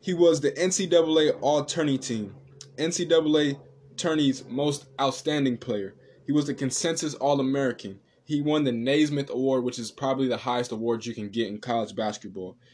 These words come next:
He was a two thousand eleven twelve S E C Player of the Year. He was a two thousand twelve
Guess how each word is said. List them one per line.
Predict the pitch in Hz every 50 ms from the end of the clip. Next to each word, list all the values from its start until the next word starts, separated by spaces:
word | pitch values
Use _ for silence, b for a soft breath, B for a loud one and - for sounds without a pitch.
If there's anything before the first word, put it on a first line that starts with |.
| b b
He | - 123
was | 131 131 123
a | 120
two | - - - 180 180 170
thousand | 170 160 160 151 156 143
eleven | 139 139 143 143 135 135 127
twelve | - - 147 139 135 131 123 - -
S | - 139 139 -
E | 139
C | 135 - 139 139 135
Player | 135 - 147 135 131 127
of | 113
the | 110 107
Year. | 110 113 104 95 90 b b b b b b _
He | 127
was | 131 131 127
a | 123
two | - - 185 180
thousand | 180 170 160 147 143 139
twelve | - - 156 143 143 -